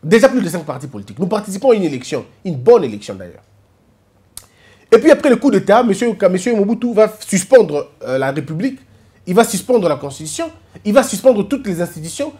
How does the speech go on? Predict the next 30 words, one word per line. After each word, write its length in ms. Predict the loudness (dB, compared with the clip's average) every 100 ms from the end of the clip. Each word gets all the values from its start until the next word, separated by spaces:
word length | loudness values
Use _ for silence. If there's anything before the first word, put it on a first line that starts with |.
| -6
et 80 | -2
il 120 | 2
va 120 | 2
en 80 | 2
créer, 520 | -2 -4 -2 -2 -8 _ _
bah, 120 | -4
il 1300 | -2 2 2 2 0 -6 -8 -18 _ _ _ -6 0
nous 180 | 2 2
impose 360 | 0 0 0
un 60 | 0
style. 440 | -6 -14 -12 -12 -10
Alors 300 | -4 0 2
là, 100 | 2
nous 120 | -2
commençons 440 | -4 -8 -8 -8 -12 -16 -10
l'époque 400 | -10 -4 -4 -4 _ -12
de 100 | -8
la 100 | -8
dictature, 460 | -10 -14 -14 -16 -20 _ -2
qui 120 | 0
nous 80 | 0
prend 300 | 0 -2 -2 -14 -8
pratiquement 640 | -6 -6 -10 -2 -2 -2 -14
trente-deux 480 | 2 2 4 0 2
ans 160 | -2 -2 _ -6
avec 260 | -4 -2
une 120 | -4
bonne, 580 | -6 4 6 6 2 -6 _ _ -2
euh, 360 | 0 2 0
transition 640 | -2 -4 -6 -6 -2 -2